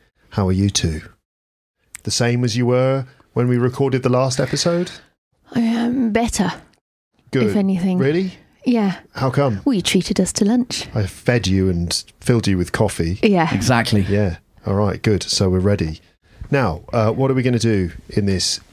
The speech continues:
Speaker 1: uh, episode? We're gonna do
Speaker 2: We're gonna play the Lion Game.
Speaker 1: the Lion Game. Why are we gonna play the Lion Game, Paul?
Speaker 3: 'Cause it's one of the funnest things to do.
Speaker 1: And because one of your listeners, or one of your
Speaker 3: Oh, yeah.
Speaker 1: one of your people.
Speaker 3: One of my people,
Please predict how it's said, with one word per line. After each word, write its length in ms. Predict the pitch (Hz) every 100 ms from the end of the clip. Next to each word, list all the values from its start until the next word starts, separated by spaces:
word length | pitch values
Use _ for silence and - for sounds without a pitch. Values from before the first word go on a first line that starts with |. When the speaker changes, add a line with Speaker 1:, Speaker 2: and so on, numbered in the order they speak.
| -
Speaker 1:
uh, 180 | 90 85
episode? 420 | 104 - 92 76
We're 80 | 82
gonna 240 | 107 92
do 120 | 92 247
Speaker 2:
We're 120 | 262
gonna 140 | 240
play 140 | 214 220
the 100 | 196
Lion 260 | 175 170
Game. 320 | 165 156 165 -
Speaker 1:
the 100 | 202
Lion 280 | 101 87 82
Game. 320 | 78 76 76 -
Why 180 | 113 135
are 80 | 131
we 80 | 123
gonna 160 | 123
play 160 | 110 120
the 80 | 110
Lion 240 | 120 110
Game, 220 | 98 87
Paul? 240 | 95 98 - -
Speaker 3:
'Cause 160 | 180
it's 220 | 170 151
one 160 | 165 180
of 80 | 165
the 40 |
funnest 460 | 135 - 165 151 -
things 300 | 165 151 131
to 100 | 147
do. 280 | 139 160 101 98 - -
Speaker 1:
And 420 | 127 120 85 95 -
because 360 | 110 120 104
one 220 | 127 127 127
of 100 | 123
your 300 | 117 113 110
listeners, 840 | 131 156 - 82 - - - - _ _ _ _
or 160 | - 110
one 160 | 127 127
of 120 | 110
your 400 | 120 110 104 107 - -
Speaker 3:
Oh, 180 | 240
yeah. 220 | 240 262 269
Speaker 1:
one 80 |
of 100 | 131
your 100 | 135 131
people. 480 | 160 190 117 80
Speaker 3:
One 180 | 101 175
of 80 | 175
my 100 | 170
people, 500 | 127 185 - 135